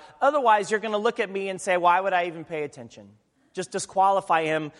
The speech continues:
from any kind of credibility because he's not, what someone said during the children's time,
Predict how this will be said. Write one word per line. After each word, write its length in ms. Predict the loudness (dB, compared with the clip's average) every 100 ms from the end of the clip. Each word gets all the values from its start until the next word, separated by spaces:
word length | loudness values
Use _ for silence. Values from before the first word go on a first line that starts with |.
| -10
from 200 | -4 -2
any 160 | -2 -2
kind 220 | 0 -2
of 80 | 0
credibility 560 | -2 -2 -2 -2 -2
because 340 | -4 -6 -8 -6
he's 220 | -8 -4
not, 340 | 0 0 0 -8 _ _ _ _ _
what 140 | -12
someone 280 | -10 -8 -8
said 180 | -6 -6
during 240 | -6 -8
the 80 | -8
children's 340 | -8 -10 -10 -12
time, 360 | -8 -6 -8